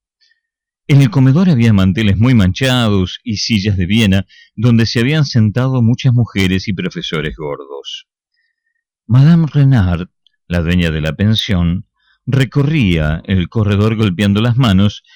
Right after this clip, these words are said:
y contemplaba a los pensionistas a la hora de las comidas. Había un profesor de griego que miraba fríamente, con miedo de caerse,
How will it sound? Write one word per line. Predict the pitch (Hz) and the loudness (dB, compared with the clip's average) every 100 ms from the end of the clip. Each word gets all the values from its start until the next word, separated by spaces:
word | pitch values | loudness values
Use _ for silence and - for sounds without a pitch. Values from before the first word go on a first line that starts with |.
| _ | _
y | 143 | -6
contemplaba | 131 143 139 147 139 165 147 113 104 | 0 0 2 0 0 -2 0 0 0
a | 101 | 0
los | 104 | -2
pensionistas | - 120 110 131 123 98 - 110 - | 0 0 0 0 2 2 0 -6 -4
a | 90 | -4
la | 78 | -2
hora | 78 78 | -4 -4
de | 78 78 | -4 -6
las | - | -8
comidas. | - 110 120 85 71 78 - - _ _ _ _ _ _ _ | -4 0 2 0 -4 -8 -16 -20 _ _ _ _ _ _ _
Había | 139 143 190 151 | -2 0 0 0
un | 101 | -2
profesor | 92 90 90 - 135 | -4 -6 -6 -6 -6
de | 113 | -4
griego | 127 113 87 95 - _ _ _ | -4 -2 -2 -4 -6 _ _ _
que | 127 | 0
miraba | 120 135 151 147 - | 2 2 -2 -4 -8
fríamente, | _ 143 165 113 90 90 82 76 98 - _ _ | _ -4 0 0 0 0 -2 -4 -8 -10 _ _
con | - 151 | -2 0
miedo | 139 143 139 | 2 2 0
de | 127 | -4
caerse, | 101 113 92 78 82 - 98 | -4 -2 -2 -4 -8 -6 -8